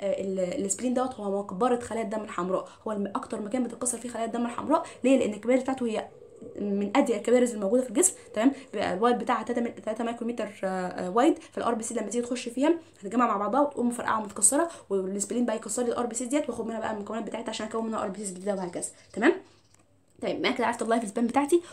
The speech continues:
وعرفت ايه، آه، الحكمه من ان الار بي سيز ديت بعد مية وعشرين يوم او بعد، بعد اربع شهور بتبقى خلاص صنايل وعجوزه ومش قادره تعمل شغلها. ليه؟ الميتابوليك سيستم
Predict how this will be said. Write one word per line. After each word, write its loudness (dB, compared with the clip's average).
وعرفت 2
ايه، 4
آه، 2
الحكمه 4
من 2
ان 0
الار 2
بي -6
سيز -2
ديت 2
بعد 4
مية 2
وعشرين 0
يوم -2
او 4
بعد، -2
بعد 0
اربع 4
شهور 4
بتبقى -2
خلاص 2
صنايل -2
وعجوزه 0
ومش -4
قادره 0
تعمل -2
شغلها. -2
ليه؟ 6
الميتابوليك 0
سيستم 2